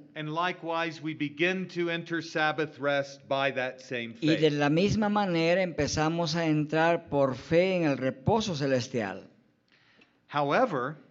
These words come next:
Speaker 2: Sin embargo,
Speaker 1: even though that's the case,
Speaker 2: aunque ese es el caso,
Speaker 1: We must continue to strive to
Speaker 2: Ten-,
Speaker 1: enter that rest.
Speaker 2: tenemos que continuar procurando entrar en ese reposo.
Speaker 1: Verse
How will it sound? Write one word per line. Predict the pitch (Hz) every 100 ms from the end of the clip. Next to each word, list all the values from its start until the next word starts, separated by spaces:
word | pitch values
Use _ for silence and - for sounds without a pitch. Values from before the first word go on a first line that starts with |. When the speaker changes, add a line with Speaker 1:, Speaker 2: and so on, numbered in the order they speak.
| -
Speaker 2:
Sin | 120 139
embargo, | 175 139 107 104 170 - - _ _
Speaker 1:
even | 180 202 214
though | 196 190
that's | 185 185 - -
the | 156
case, | 190 226 165 165 - -
Speaker 2:
aunque | 139 139 139 139 143 - - -
ese | 151 190 185 170
es | 165
el | 95
caso, | - 185 180 - - _ _ _ - _ _ -
Speaker 1:
We | 165 190
must | 185 180 - - - -
continue | 170 147 - 214 226 214
to | - - 151
strive | - - - 208 269 262 151 104 87 - - _
to | - 165
Speaker 2:
Ten-, | 170
Speaker 1:
enter | 156 147 147
that | 131 117 117
rest. | 110 110
Speaker 2:
tenemos | 156 160 185 220 220 226
que | 156 147
continuar | - 143 135 131 135 139 156 185 220 269 - - _ _ _ _
procurando | 170 160 143 147 147 151 143 151 254 330 262 139
entrar | 131 139 139 135
en | 131
ese | 131 131
reposo. | 120 - 127 110 - 87 76 _ -
Speaker 1:
Verse | 151 147